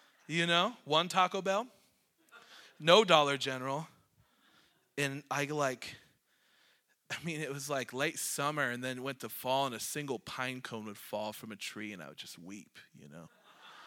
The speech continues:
I loved this place. And I still do. I honestly, I just, I, I don't get over this kind of stuff very easily. Like, I just still feel like a tourist.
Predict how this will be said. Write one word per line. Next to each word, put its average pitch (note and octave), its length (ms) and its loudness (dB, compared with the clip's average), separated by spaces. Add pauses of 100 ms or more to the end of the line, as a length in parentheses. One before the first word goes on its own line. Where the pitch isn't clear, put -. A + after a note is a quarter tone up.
(1900)
I F3 160 2
loved B3 380 6
this D#4 180 0
place. D#3 640 -2 (520)
And G3+ 80 12
I A#3 80 12
still D4 380 4
do. B3+ 340 2
I G3 200 8
honestly, A3+ 420 4
I - 80 0
just, - 360 -6
I, F#3+ 80 2 (140)
I F#3+ 60 6
don't B3 180 6
get A3+ 140 4
over C#4 220 4
this G3+ 220 2
kind F#3 180 0
of E3 80 -4
stuff D#3 220 -2
very F3 220 0
easily. D3 540 -4 (480)
Like, F3+ 280 2
I G3 100 6
just G3+ 220 0
still A3+ 260 4
feel G#3+ 280 0
like G#3+ 160 0
a G#3+ 60 -4
tourist. A3+ 720 -4